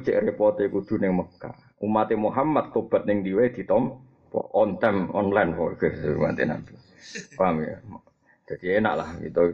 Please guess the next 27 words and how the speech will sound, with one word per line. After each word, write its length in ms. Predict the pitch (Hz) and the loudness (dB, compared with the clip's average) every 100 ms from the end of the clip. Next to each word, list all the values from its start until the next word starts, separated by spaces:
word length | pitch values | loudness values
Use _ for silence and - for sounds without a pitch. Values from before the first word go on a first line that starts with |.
| - | 0
bar 120 | 85 | -2
maksiat 460 | 85 - - 98 85 | 0 -2 2 2 4
ning 160 | 90 87 | 2 0
diwae, 320 | 85 82 107 | 0 2 2
tobat 380 | 92 - 95 82 | 0 0 0 0
ning 260 | 85 - | -2 -2
diwae 240 | - 82 87 | -2 2 2
oleh, 260 | 80 - - | 2 -4 -4
gak 160 | - | 0
ono 80 | 92 | 0
syarat. 380 | 92 82 80 - _ _ _ _ _ _ _ _ _ | 0 -2 -4 -10 _ _ _ _ _ _ _ _ _
Paham 320 | 90 80 58 | -6 -6 -6
ya? 80 | - _ _ _ _ - | -14 _ _ _ _ -4
Lah 100 | 104 135 | 0 2
aku 160 | 190 170 | 0 -2
ketika 320 | 165 156 151 | -2 0 2
maksiat 400 | 147 139 175 170 | 2 0 0 0
tuh 80 | 156 | -2
farraqa 540 | - 156 156 151 151 | 0 2 2 0 0
baini 240 | 131 135 165 | 0 0 2
wa 160 | 147 | 2
baina 240 | 127 135 123 | 2 2 2
imraati, 460 | 120 95 95 - | 2 0 -2 -2
langsung 340 | 131 151 165 - | 0 0 0 -2
dipisah 400 | 120 139 151 123 | -4 -4 2 2
mbek 160 | 110 | 2
bojoku. 480 | - 98 104 - - | -2 -2 -2 -2 -8